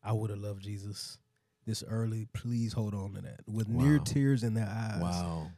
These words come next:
Speaker 1: Like holding me by the shoulders, like, "Hold on to Jesus. I wish I had
Speaker 2: Wow.
Speaker 1: the chance
Speaker 2: Yeah, yeah,
Speaker 1: to
Speaker 2: yeah,
Speaker 1: commit
Speaker 2: yeah.
Speaker 1: to true
Speaker 2: Yeah.
Speaker 1: life when I was this, this
Speaker 2: Yes.
Speaker 1: young."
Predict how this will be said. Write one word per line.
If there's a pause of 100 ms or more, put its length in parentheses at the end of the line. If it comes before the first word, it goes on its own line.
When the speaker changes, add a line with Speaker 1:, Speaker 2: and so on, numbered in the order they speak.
(140)
Speaker 1:
Like
holding
me
by
the
shoulders,
like,
"Hold
on
to
Jesus.
I
wish
I
had
Speaker 2:
Wow.
Speaker 1:
the
chance
Speaker 2:
Yeah,
yeah,
Speaker 1:
to
Speaker 2:
yeah,
Speaker 1:
commit
Speaker 2:
yeah.
Speaker 1:
to
true
Speaker 2:
Yeah.
Speaker 1:
life
when
I
was
this,
this
Speaker 2:
Yes.
Speaker 1:
young."